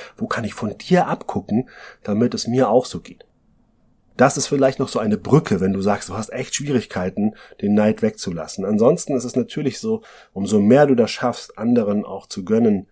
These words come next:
umso bessere Laune wirst auch du haben und umso mehr wirst du auf andere positiv wirken können. Das Thema mag vielleicht recht simpel erscheinen, aber ich bin ganz ehrlich, das ist ein ganz schön mächtiges Werkzeug zur Persönlichkeitsentwicklung.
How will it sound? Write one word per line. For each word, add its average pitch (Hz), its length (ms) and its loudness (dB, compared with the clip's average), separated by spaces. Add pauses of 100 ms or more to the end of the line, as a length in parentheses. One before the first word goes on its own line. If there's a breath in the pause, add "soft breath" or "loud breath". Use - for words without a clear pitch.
(340 soft breath)
umso 101 280 -4
bessere 117 540 0
Laune 98 400 4
wirst 101 160 -4
auch 110 120 -8
du 127 240 -10
haben 135 260 -2
und - 80 -4
umso 95 300 -4
mehr 101 260 2
wirst 110 180 -2
du 104 40 -2
auf 90 140 -6
andere 107 320 -4
positiv - 600 -8
wirken 123 280 2
können. - 220 -18 (1040)
Das - 140 0
Thema 185 340 8
mag 175 300 4
vielleicht 131 400 -2
recht 135 180 -2
simpel 165 320 4
erscheinen, 123 480 0
aber 120 140 -2
ich - 120 -10
bin 190 160 0
ganz 208 200 0
ehrlich, 147 260 4
das 135 120 2
ist 131 100 -2
ein 127 80 6
ganz 160 160 4
schön 139 160 6
mächtiges 143 460 0
Werkzeug 135 460 0
zur 95 160 0
Persönlichkeitsentwicklung. 90 1120 -6